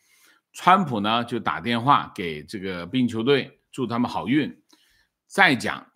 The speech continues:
加拿大要成为美国的第五十一个州啊，这个，这件事情就变成一个这样，就是说这几位政治人物，他们的言行形同小丑啊，形同小丑，一副小人得志的这个样子啊。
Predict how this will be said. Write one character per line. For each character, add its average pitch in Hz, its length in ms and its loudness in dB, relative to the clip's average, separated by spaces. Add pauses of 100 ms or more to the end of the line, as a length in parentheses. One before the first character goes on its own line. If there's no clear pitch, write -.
(120)
加 113 160 -6
拿 113 160 -4
大 113 180 0
要 101 100 -4
成 101 200 -10
为 104 100 -6
美 92 140 -6
国 85 160 -10
的 92 260 -6
第 107 140 -8
五 80 160 -8
十 95 140 -12
一 98 60 -8
个 98 80 -6
州 107 380 -4
啊， - 280 -20
这 104 120 -12
个， 95 100 -8
这 127 180 -4
件 113 180 -2
事 110 180 -4
情 98 200 -4
就 104 100 -4
变 104 220 -4
成 110 100 -4
一 104 60 -2
个 104 80 -4
这 127 140 0
样， 104 140 2 (760)
就 151 120 -2
是 123 160 -4
说 147 400 0
这 214 220 -2
几 110 300 -6
位 147 260 0
政 180 260 2
治 110 180 -2
人 87 220 -6
物， 175 380 -4 (140)
他 - 180 -6
们 180 80 -2
的 165 100 -2
言 110 400 -2
行 98 460 -8
形 160 360 -4
同 143 220 -4
小 135 380 -2
丑 - 400 -10 (120)
啊， - 340 -20
形 117 240 -6
同 123 140 -2
小 120 280 -6
丑， - 180 -12 (420)
一 131 120 4
副 151 180 0
小 80 280 -2
人 113 240 -2
得 104 200 -2
志 123 220 -4
的 104 140 -2
这 90 120 -8
个 92 120 -6
样 113 280 -2
子 - 200 -18
啊。 67 220 -20